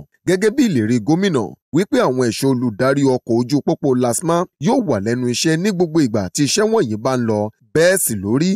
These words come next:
nítorí wámúwámú ní ẹsẹ̀ àwọn ẹ̀ṣọ́ lasma máa ń pé sójú ọ̀nà lásìkò àwọn iṣẹ́ wọ̀nyí. Tẹlifíṣàn Orísun ṣàbẹ̀wò sí agbègbè Fágbà ní ìpínlẹ̀ Èkó lásìkò tí iṣẹ́ àkànṣe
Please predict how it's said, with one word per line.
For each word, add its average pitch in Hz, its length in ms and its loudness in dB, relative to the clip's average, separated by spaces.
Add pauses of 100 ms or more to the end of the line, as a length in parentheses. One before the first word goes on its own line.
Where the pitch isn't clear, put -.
(160)
nítorí 135 460 0
wámúwámú 139 760 -2 (160)
ní 165 120 0
ẹsẹ̀ 180 300 0
àwọn 117 240 0
ẹ̀ṣọ́ 135 260 0
lasma 127 440 0
máa 185 200 0
ń 185 60 -4
pé 202 160 0
sójú 180 360 -2
ọ̀nà 175 220 0 (300)
lásìkò 156 420 -2
àwọn 101 220 -2
iṣẹ́ 165 240 0
wọ̀nyí. 123 480 0 (300)
Tẹlifíṣàn 170 580 0
Orísun 151 340 0
ṣàbẹ̀wò 127 520 -2 (280)
sí - 160 -4
agbègbè 139 480 0
Fágbà 165 380 0 (360)
ní 226 120 2
ìpínlẹ̀ 170 420 2
Èkó 101 260 -4 (300)
lásìkò 135 460 -2 (160)
tí - 140 -4
iṣẹ́ - 240 0
àkànṣe 123 540 0